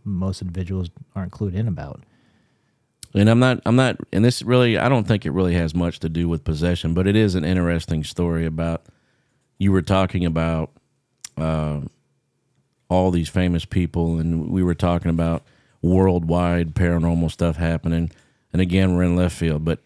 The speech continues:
Speaker 2: who cares? We're, we're just gonna flow with it. So, <laughs> the Toronto Society for Physical Research in nineteen seventy-two actually conjured their own ghost. They created it.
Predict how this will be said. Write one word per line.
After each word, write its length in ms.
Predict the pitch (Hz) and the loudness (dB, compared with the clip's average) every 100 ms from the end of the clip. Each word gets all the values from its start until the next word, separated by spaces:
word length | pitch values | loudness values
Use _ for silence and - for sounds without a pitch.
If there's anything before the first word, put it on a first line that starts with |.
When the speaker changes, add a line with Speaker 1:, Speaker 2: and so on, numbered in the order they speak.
| - | -2
Speaker 2:
who 160 | 101 | -2
cares? 340 | - 80 78 71 - - | 0 -2 -2 -6 -12 -6
We're, 180 | 92 - | -4 -2
we're 80 | 95 | -2
just 160 | 90 - | -2 0
gonna 140 | 82 | -4
flow 240 | - 85 | -2 -2
with 140 | 80 76 | 0 -2
it. 120 | 76 _ _ _ - | -4 _ _ _ 2
So, 260 | 110 104 85 - - 127 - - 110 | 4 4 0 -2 0 0 -2 -6 -8
<laughs> 600 | - 110 - - - - | -10 -12 -14 -18 -16 -2
the 160 | 101 | 0
Toronto 680 | 104 107 110 135 151 135 113 | 2 2 2 2 2 2 2
Society 720 | 98 92 - 113 107 92 95 | 2 -2 2 2 2 0 -2
for 200 | 87 87 | -2 -6
Physical 500 | 80 101 90 87 87 | -2 -2 -2 -4 -4
Research 560 | 87 90 87 87 82 80 | -2 -2 -4 -4 -4 -4
in 80 | 82 | -2
nineteen 440 | 90 85 - 87 | -2 -2 -2 -4
seventy-two 920 | 80 90 85 80 73 - 90 78 76 - _ _ _ _ _ _ _ _ _ _ _ _ - | -2 -2 -2 -4 -6 -4 -4 -4 -8 -12 _ _ _ _ _ _ _ _ _ _ _ _ -4
actually 420 | 95 101 - 90 | -2 0 0 -2
conjured 840 | 80 101 95 92 85 80 78 76 - _ _ | 0 0 2 2 0 -2 -4 -6 -12 _ _
their 240 | 90 87 | -2 0
own 220 | 87 85 78 | 2 0 -2
ghost. 400 | 76 - - - _ _ _ _ - | -4 -6 -14 -20 _ _ _ _ -4
They 120 | 87 | -4
created 420 | - 90 82 71 | -2 -2 0 -2
it. 80 | 64 | -8